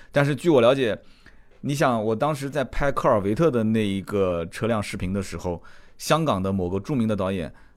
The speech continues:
他都是跟当地的这个，当地人去借车，而且借车是不给费用的。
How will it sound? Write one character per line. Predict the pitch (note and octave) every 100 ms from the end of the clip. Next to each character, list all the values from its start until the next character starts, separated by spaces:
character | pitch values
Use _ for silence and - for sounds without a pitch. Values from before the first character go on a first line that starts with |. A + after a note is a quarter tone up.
| _
他 | - C3 C3
都 | - C#3 C3+
是 | C3 A2
跟 | G2+ B2 B2
当 | C3 C3
地 | B2
的 | F#2+ E2+
这 | E2 G#2+ F2+
个， | F2+ E2 - - - _ _ - - -
当 | C#3+
地 | C#3+
人 | B2 F2
去 | F#2 G#2+
借 | G2 A2
车， | - F2 E2 - - -
而 | A2+
且 | A2+
借 | G2+ C3+
车 | A2+ A2+
是 |
不 | A2+ B2+
给 | G2
费 | E2
用 | F#2
的。 | E2